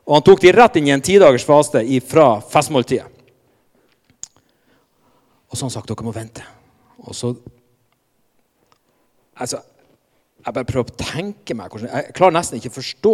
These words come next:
det, det som står der. Det står at de vendte tilbake til Jerusalem med stor glede, og de var der og lovpriste Gud.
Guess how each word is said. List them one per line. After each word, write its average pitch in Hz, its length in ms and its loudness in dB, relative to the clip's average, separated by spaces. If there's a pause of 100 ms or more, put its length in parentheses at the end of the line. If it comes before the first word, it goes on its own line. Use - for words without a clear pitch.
(120)
det, 98 200 -8
det 98 80 -14
som - 80 -16
står 135 180 -2
der. 101 100 -8
Det 104 60 -14
står 123 160 -4
at - 80 -18
de 147 80 -4 (380)
vendte 180 280 -2
tilbake 139 400 0
til 117 140 -6
Jerusalem 113 420 -6
med 98 80 -12
stor 131 240 -4
glede, 113 380 -6
og 90 80 -12
de 101 100 -8
var 113 160 -4
der 98 120 -6
og 98 80 -10
lovpriste 110 440 -12
Gud. 95 220 -20